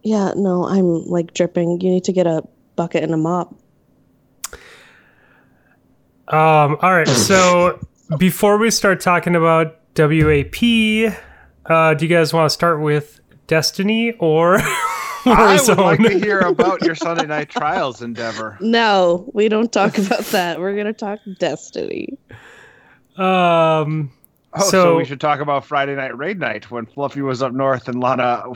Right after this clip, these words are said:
Speaker 3: played the role of Fluffy during the
Speaker 1: Yes,
Speaker 3: raid.
Speaker 1: I feel like Fluffy should not be in raid nights anymore.
Speaker 2: Mm, she told me this.
Speaker 1: I am the new him. I did tell him to his face.
Speaker 2: Mm-hmm.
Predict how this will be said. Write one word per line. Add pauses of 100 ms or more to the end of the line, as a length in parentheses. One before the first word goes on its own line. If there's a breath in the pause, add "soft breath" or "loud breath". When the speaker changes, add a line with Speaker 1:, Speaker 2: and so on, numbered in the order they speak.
Speaker 3:
played
the
role
of
Fluffy
during
the
Speaker 1:
Yes,
Speaker 3:
raid.
Speaker 1:
I
feel
like
Fluffy
should
not (140)
be
in
raid
nights
anymore. (240)
Speaker 2:
Mm,
she
told
me
this.
Speaker 1:
I
am
the
new
him.
I
did
tell
him
to
his
face.
Speaker 2:
Mm-hmm.